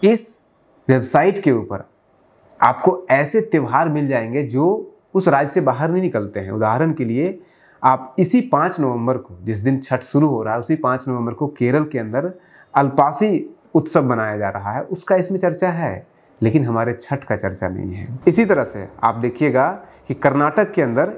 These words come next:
एक ग्वारी त्यौहार इसी अक्टूबर में मनाया गया, उसका भी इसमें लिस्ट है,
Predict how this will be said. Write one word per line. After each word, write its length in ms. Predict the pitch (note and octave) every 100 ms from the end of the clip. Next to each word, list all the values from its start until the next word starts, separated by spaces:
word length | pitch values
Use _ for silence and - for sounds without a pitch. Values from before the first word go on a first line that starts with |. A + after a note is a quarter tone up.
| -
एक 160 | C#3+
ग्वारी 280 | B2+ C#3 D#3
त्यौहार 540 | D#3 B2+ A2+ D3 G3 - -
इसी 220 | C#3 F3+
अक्टूबर 320 | C#3+ C#3 C3+
में 80 | C3
मनाया 320 | A#2+ A2+ G#2
गया, 240 | G2 G2+ G2+ -
उसका 240 | D3+ -
भी 100 | F3+
इसमें 200 | E3+ F3
लिस्ट 320 | E3 E3 D#3+
है, 300 | D3+ G2+ F#2+